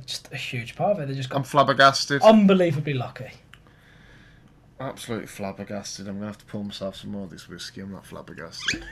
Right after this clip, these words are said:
Speaker 1: <laughs>
Speaker 2: Oh, yeah, there's a little drip there.
Speaker 1: So, you know, it's, again, like, Germany going into this campaign was facing, like, an economic situation where Germany was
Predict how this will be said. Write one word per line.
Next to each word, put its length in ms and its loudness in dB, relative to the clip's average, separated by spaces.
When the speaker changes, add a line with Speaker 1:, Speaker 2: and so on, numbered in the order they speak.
Speaker 1:
<laughs> 580 2
Speaker 2:
Oh, 160 -20
yeah, 120 -14
there's 160 -20
a 40 -20
little 180 -20
drip 180 -12
there. 220 -20
Speaker 1:
So, 160 -2
you 140 4
know, 60 2
it's, 200 2
again, 380 4
like, 240 -4
Germany 420 8
going 300 4
into 240 2
this 160 -4
campaign 400 -6
was 120 -12
facing, 480 -4
like, 300 -8
an 80 -8
economic 420 6
situation 400 0
where 100 0
Germany 480 6
was 220 -8